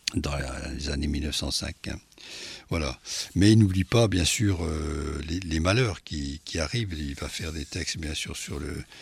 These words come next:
sur les grands malheurs de, que nous, dont nous avons déjà parlé. Par exemple, le dix mars mille neuf cent six, euh, euh, euh, Courrières, mille deux cents, mille deux cents morts, hein. Voilà. Bon.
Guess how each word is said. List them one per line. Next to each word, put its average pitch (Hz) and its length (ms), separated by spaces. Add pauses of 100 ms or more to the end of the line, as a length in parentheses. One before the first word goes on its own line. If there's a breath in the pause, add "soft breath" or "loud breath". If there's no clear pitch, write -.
(160 loud breath)
sur - 200
les 73 100
grands - 240
malheurs 80 380
de, 73 340
que - 80
nous, 80 180
dont 82 200
nous 82 160
avons 80 120
déjà 80 300
parlé. 107 340
Par 85 140
exemple, 76 300
le 80 60
dix 73 140
mars 78 280
mille 76 100
neuf 73 120
cent 78 120
six, - 400
euh, 78 220 (460 loud breath)
euh, 80 280 (220)
euh, 80 160
Courrières, 80 580
mille 73 420
deux 76 140
cents, 73 320
mille 76 180
deux 76 120
cents 80 200
morts, 82 480
hein. 78 140 (520 loud breath)
Voilà. 71 300 (540 loud breath)
Bon. 76 260